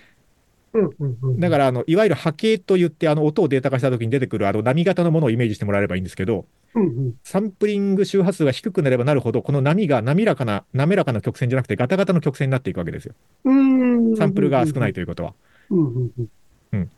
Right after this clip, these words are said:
Speaker 2: で、えっと、まあ、シーディーが四万四千百回、一秒間の四万四千百分の一だから、まあ、人間の耳だともうこれぐらいの分解能はないから、あの、まあ、ほぼほぼ自然に聞こえるんですけど、
Speaker 1: うん。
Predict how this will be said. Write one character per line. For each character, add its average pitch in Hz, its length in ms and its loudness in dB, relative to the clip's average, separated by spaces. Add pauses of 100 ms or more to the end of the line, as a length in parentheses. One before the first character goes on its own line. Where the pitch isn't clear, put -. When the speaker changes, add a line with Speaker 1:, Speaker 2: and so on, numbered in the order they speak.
(220)
Speaker 2:
で、 180 240 2
え 151 40 2
っ - 20 0
と、 147 280 0
ま 156 120 2
あ、 135 40 2
シ 185 200 -2
ー - 20 0
デ 196 80 0
ィ - 40 2
ー - 20 2
が 139 60 4
四 165 140 2
万 165 120 2
四 131 100 2
千 120 160 -2
百 107 160 -2
回、 117 160 -2
一 139 160 0
秒 196 100 4
間 175 140 0
の 185 80 2
四 147 160 2
万 160 100 2
四 123 200 0
千 131 240 0
百 135 240 -2
分 143 120 0
の 139 80 0
一 117 160 -2
だ 117 120 0
か 104 80 0
ら、 101 80 0
ま 123 80 0
あ、 - 20 2
人 160 160 2
間 170 100 2
の 165 80 2
耳 165 200 2
だ 139 100 2
と 151 100 0
も 123 100 -2
う - 20 -12
こ - 80 0
れ 135 100 2
ぐ 135 60 0
ら 135 80 4
い 131 40 0
の 127 60 0
分 123 180 0
解 120 180 0
能 95 260 0
は 92 120 0
な 107 140 0
い 98 60 -2
か 98 100 -6
ら、 117 240 0
あ 110 100 -2
の、 95 120 -2
ま 110 80 0
あ、 - 20 0
ほ 127 140 -2
ぼ 127 80 0
ほ 190 60 2
ぼ - 80 2
自 - 140 -6
然 117 120 0
に 117 80 -8
聞 - 40 -20
こ 110 120 0
え - 20 0
る 104 80 0
ん 90 60 -6
で 85 60 -8
す - 60 -20
け 117 100 -4
ど、 147 120 0
Speaker 1:
う - 40 -18
ん。 - 0 -